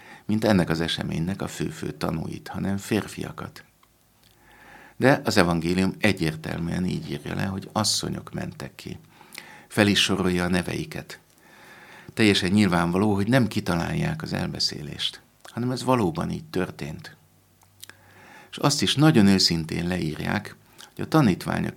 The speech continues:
elsőre nem ismerik föl Jézust. Az Emmauszi tanítványok, de akár Mária Magdolna.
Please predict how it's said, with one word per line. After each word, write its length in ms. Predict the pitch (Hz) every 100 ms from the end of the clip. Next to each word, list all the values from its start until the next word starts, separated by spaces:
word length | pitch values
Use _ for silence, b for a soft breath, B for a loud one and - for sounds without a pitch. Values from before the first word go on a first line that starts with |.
| -
elsőre 720 | 90 90 - 92 107 113 117 - B B B
nem 180 | 151
ismerik 460 | 98 - 82 80 80
föl 180 | - 85
Jézust. 560 | 92 82 - - - - _ _ b b b b b b
Az 140 | 98
Emmauszi 500 | 110 107 92 90 87
tanítványok, 640 | 92 87 82 - 82 85
de 140 | 85 107
akár 280 | 104 101 95
Mária 380 | 98 95 90
Magdolna. 580 | 87 87 - 78 - 80